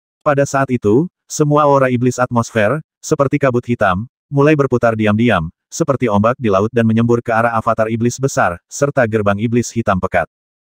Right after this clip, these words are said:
Saat itu, relief buas yang menonjol dari gerbang iblis mulai mundur ke dalam gerbang, anehnya.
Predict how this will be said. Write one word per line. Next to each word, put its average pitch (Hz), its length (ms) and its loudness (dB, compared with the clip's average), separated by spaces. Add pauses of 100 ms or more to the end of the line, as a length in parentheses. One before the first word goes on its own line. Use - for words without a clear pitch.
(380)
Saat 147 320 -2
itu, 131 320 0 (240)
relief 147 320 2
buas 151 320 2
yang 139 160 0
menonjol 113 320 2
dari 104 240 0
gerbang 110 320 0
iblis 117 240 -2
mulai 139 240 2
mundur 139 400 0
ke 107 80 -2
dalam 110 320 2
gerbang, 107 480 0
anehnya. 87 480 -2